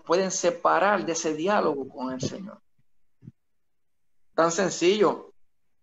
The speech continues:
Y yo sé que a lo mejor mucha gente se va, se va a identificar.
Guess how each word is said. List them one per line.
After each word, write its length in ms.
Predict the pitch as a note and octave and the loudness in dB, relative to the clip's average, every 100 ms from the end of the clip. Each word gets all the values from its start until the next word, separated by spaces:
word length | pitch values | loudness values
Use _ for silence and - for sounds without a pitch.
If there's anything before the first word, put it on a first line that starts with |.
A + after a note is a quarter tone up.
| _ _ _ _ _ _ _ _ _ _ - _ _ _ _ _ _ _ _ _ _ | _ _ _ _ _ _ _ _ _ _ -20 _ _ _ _ _ _ _ _ _ _
Y 100 | C#3+ | -2
yo 120 | D3+ | 2
sé 160 | A#3 F#3+ | 2 2
que 100 | F#3 | 6
a 120 | E3+ | 8
lo 80 | E3+ | 6
mejor 200 | E3 F3 | 4 0
mucha 220 | F3 E3+ | 0 0
gente 180 | E3 E3+ | -2 0
se 140 | F3 | 2
va, 160 | D#3+ D#3 | 4 4
se 160 | D3 | 2
va 80 | C#3+ | 2
a 20 | |
identificar. 840 | D#3 D3+ D#3+ D#3 D3 F3 F#3 - | 2 0 -4 -8 -2 2 2 -2